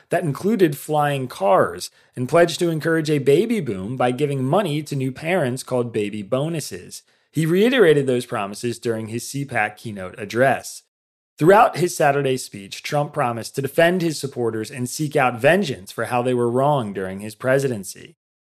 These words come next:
"In twenty sixteen, I declared, 'I am your voice,'" he said. "Today, I add,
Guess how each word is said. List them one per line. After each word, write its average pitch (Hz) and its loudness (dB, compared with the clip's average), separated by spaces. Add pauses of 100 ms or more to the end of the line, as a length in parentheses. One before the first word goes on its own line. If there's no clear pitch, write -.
(360)
"In 143 0
twenty 202 2
sixteen, 165 -4
I 127 0
declared, 127 0
'I 127 -2
am 131 -2
your 123 4
voice,'" 123 4
he 104 -12
said. 98 -8 (220)
"Today, 156 6
I 143 0
add, 113 0